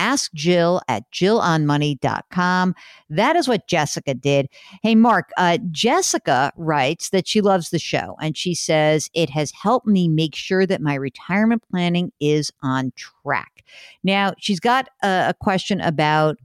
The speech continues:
financing a remodeling. You ready for this, Mark? 'Cause this is the one you're gonna pop in and help me answer these questions. So Jessica says she's planning a remodel and,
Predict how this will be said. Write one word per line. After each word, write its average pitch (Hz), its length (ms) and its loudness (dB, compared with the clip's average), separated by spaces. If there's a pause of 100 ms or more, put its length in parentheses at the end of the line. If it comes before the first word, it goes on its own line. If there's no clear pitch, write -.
(140)
financing 180 920 -2
a 156 80 -2
remodeling. 143 760 -4 (320)
You 156 160 0
ready 175 220 2
for 214 160 -2
this, 214 200 0
Mark? 220 300 0
'Cause 185 240 0
this 190 240 0
is 190 140 -2
the 180 140 0
one 170 260 2
you're 165 80 0
gonna 156 180 0 (160)
pop 208 320 0
in 185 140 4
and 160 100 4
help 160 220 2
me 147 220 0
answer 147 340 0
these 131 200 -4
questions. - 680 -4 (480)
So 208 320 2
Jessica 240 520 0
says 196 240 0
she's - 160 -4
planning 320 400 0
a 285 40 4
remodel 165 760 2
and, 143 500 -2